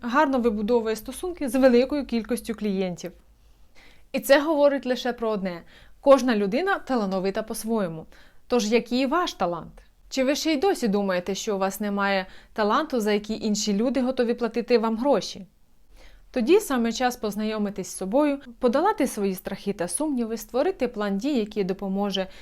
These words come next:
відчути впевненість в собі, реалізовуватись, а також відчувати повноту життя. Ви тільки уявіть, ви починаєте кожен день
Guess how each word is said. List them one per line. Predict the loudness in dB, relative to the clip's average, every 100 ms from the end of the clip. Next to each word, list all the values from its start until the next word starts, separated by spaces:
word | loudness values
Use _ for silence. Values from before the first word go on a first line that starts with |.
| -10
відчути | -6 -4 -2 -2
впевненість | 0 4 4 2 -2 -2 -6
в |
собі, | -6 -4 -4 -6 -14 -4
реалізовуватись, | 4 6 6 4 4 4 2 -2 -6 -8 -6
а | -2
також | -2 -2 -4
відчувати | -8 -6 0 0 0 -2
повноту | -6 -10 -10 -8
життя. | -8 -8 -6 -6 -8 -18 -20 -20 _
Ви | 0 2
тільки | 4 4 4 0
уявіть, | 4 4 4 0 -2 -12 -20 -20 -20 -20 -4
ви | 0
починаєте | 2 2 0 2 2 2 0
кожен | 2 2 2 2
день | 2 0